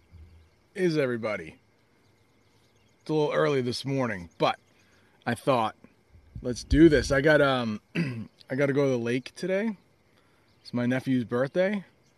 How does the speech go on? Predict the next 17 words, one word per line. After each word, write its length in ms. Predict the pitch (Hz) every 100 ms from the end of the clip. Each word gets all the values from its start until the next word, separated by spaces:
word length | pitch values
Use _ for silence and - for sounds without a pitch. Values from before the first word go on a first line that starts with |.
| _ _ _
so 320 | - 120 117
I'm 280 | 110 120 120
leaving 400 | 139 143 135 131
early, 520 | 123 131 147 175 196 - _ _ _ _ -
but 260 | 139 117 - _ _ _ _ _ -
I, 180 | 127 - _ _ _ _ _ _ _ _ _
oh 220 | - 80 80
no. 320 | 87 82 - - _ _ _ _ -
Let 80 | 117
me 100 | 98
get 100 | 95
rid 140 | 92
of 60 | 92
that. 140 | 92 - - _ _ _ _ _ _ _ _ _ _ _ - - - _ _ _ _ _ _ _ _ - - - _ _ _ _ _ _ _ _ _
Sorry 180 | 135 113
about 200 | 98 101
that. 200 | 120